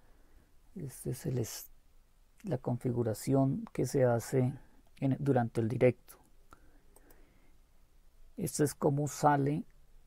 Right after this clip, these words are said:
em, la salida de mi señal, lo que se genera, bien sea para el streaming o para el recording o el audio, aunque esto nunca lo he tocado.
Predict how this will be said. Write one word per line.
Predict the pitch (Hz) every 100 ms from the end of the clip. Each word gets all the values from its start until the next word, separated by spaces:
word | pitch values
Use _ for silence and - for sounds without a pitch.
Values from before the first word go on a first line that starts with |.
| - - - - - - - - 214
em, | 180 143 135 123 123 - - - - - - - _ - _ - -
la | 147 131
salida | - 113 123 135
de | 143
mi | 135 127
señal, | - 123 117 135 127 127 - - - - - -
lo | -
que | 139
se | -
genera, | 120 131 127 123 110
bien | 113 117
sea | - 127
para | 113 113
el | 104
streaming | 101 - 127 143 165 185 - - -
o | 139
para | 131 120
el | 113
recording | 113 - 131 143 151 170 - - - - _ - _ _ _ _ - - - - - - -
o | - 139 123
el | 120
audio, | 123 135 143 165 160 - -
aunque | 143 -
esto | 131 -
nunca | 139 135 143
lo | 135
he |
tocado. | 131 131 135 135